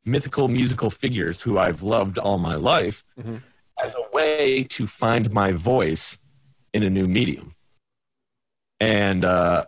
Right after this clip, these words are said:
Speaker 1: so that's how it all very much, that's how it started, you know, in the, in the birth of it. And then when the quarantine thing happened, it evolved into a live stream experience. And then from those live streams,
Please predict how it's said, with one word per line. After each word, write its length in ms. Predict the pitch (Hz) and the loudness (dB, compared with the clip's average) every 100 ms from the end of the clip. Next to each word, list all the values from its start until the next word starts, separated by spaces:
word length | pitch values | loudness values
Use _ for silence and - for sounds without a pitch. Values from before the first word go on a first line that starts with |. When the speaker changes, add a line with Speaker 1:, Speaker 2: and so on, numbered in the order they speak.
| _ - | _ -16
Speaker 1:
so 160 | - | -2
that's 160 | - 160 | -2 2
how 160 | 120 104 | 2 2
it 60 | |
all 240 | 95 80 - _ _ | 2 0 -4 _ _
very 240 | - 110 98 | 0 0 0
much, 300 | 69 - - | -2 -8 -6
that's 220 | 104 101 - | -4 -2 -2
how 100 | 82 | -2
it 60 | |
started, 360 | - 90 78 73 - | -2 -2 -2 -6 -8
you 100 | 80 | -6
know, 80 | - | -4
in 100 | 80 | -6
the, 100 | - | -6
in 140 | 90 | -6
the 60 | 71 | -4
birth 240 | 92 98 | -2 -2
of 60 | 92 | -4
it. 80 | - | -6
And 140 | 110 107 | -2 0
then 220 | 104 98 | 0 0
when 140 | 110 | -2
the 60 | 85 | -2
quarantine 520 | - 135 120 98 87 | -2 0 0 -2 -4
thing 180 | 82 78 | -4 -4
happened, 480 | 78 73 - 82 - - | -2 -2 -4 -8 -8 -6
it 100 | 98 | -4
evolved 520 | 85 98 110 107 107 | -2 0 0 0 -4
into 720 | 107 95 - - 104 87 87 - | -4 -4 -6 -10 -8 -6 -6 -4
a 140 | 82 | -4
live 340 | 80 92 110 104 | 0 2 2 0
stream 320 | - 87 78 | -6 -6 -6
experience. 840 | - - 170 185 85 67 - - - _ _ - _ | -10 -4 0 0 0 -6 -8 -8 -10 _ _ -20 _
And 120 | - 104 | -4 -2
then 140 | 95 | -2
from 380 | - - 185 196 | -4 0 0 2
those 240 | 117 82 80 | 2 0 -2
live 280 | 71 73 | -4 -4
streams, 460 | - 78 78 85 | -6 -6 -4 -6